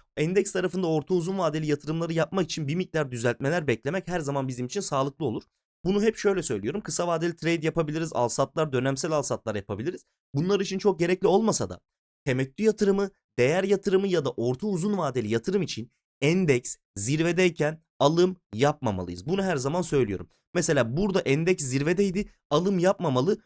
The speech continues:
buralarda alım yapmalıydık. Burada endeks zirvedeydi,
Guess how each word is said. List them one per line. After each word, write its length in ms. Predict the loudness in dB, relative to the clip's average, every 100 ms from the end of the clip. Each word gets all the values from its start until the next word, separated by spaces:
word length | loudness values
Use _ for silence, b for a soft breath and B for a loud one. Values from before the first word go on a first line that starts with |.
| _
buralarda 600 | -2 0 2 4 4 4
alım 200 | 0 0
yapmalıydık. 560 | -2 -2 -4 -4 -6 -4
Burada 260 | 0 4 4
endeks 340 | 4 0 0
zirvedeydi, 640 | -2 0 0 0 0 -4